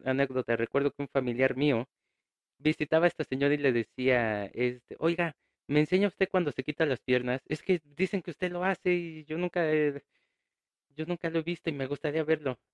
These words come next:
Y dicen que la señora muy cómicamente le decía, "Lárgate de aquí, chamaco, hijo de tu no sé qué.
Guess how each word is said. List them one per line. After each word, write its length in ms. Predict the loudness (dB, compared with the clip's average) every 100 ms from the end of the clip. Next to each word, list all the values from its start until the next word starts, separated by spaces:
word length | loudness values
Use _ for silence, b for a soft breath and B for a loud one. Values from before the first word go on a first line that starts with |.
| _ _ _ _ _ _
Y 580 | -6 -4 -2 -2 -2 -2
dicen 260 | -2 -4 -2
que 100 | -2
la 100 | -2
señora 300 | 0 0 0
muy 340 | 0 -2 -4 -2
cómicamente 600 | -2 0 -2 -2 -4 -4
le 120 | -4
decía, 220 | -2 -4
"Lárgate 580 | 0 2 2 -2 -6 -6
de 80 | -6
aquí, 240 | -6 -10 -4
chamaco, 500 | -4 -2 -4 -4 -6
hijo 360 | -8 -2 0
de 140 | 2 0
tu 220 | _ -4
no 180 | -2 -2
sé 180 | -2 -6
qué. 300 | -2 -4